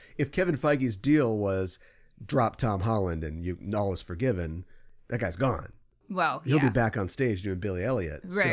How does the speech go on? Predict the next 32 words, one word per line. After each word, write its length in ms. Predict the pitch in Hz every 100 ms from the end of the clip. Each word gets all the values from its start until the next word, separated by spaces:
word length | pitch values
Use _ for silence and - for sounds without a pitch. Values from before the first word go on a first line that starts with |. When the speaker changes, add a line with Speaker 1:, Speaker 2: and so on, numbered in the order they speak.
| -
Speaker 1:
So, 40 | 180
Speaker 2:
right. 240 | 165 151 -
Speaker 1:
but 80 | 165
I 60 | 156
think 200 | 175 170
that 140 | 156
they 140 | - 143
know 180 | 143 143
that 160 | 123
he's 180 | 107 131
good. 260 | - 143 131
People 200 | 135 127
like 280 | 127 117 113
him. 360 | 117 107 104 101 - -
They've 160 | 113 104
got 200 | 104 101
him 80 | 113
signed 440 | - 117 107 113
to 100 | 110
this 360 | 104 110 - - - - -
<laughs> 360 | - - 120 -
Uncharted 460 | 123 - - 135 123
movie 200 | 120 113
that 140 | 104
they 100 | 113
really 360 | 107 113 269 220
wanna 260 | 117 117 90
make 280 | 98 156
for 100 | -
some 260 | 131 117 90
reason. 260 | 87 85 87
Speaker 2:
I, 220 | 90 -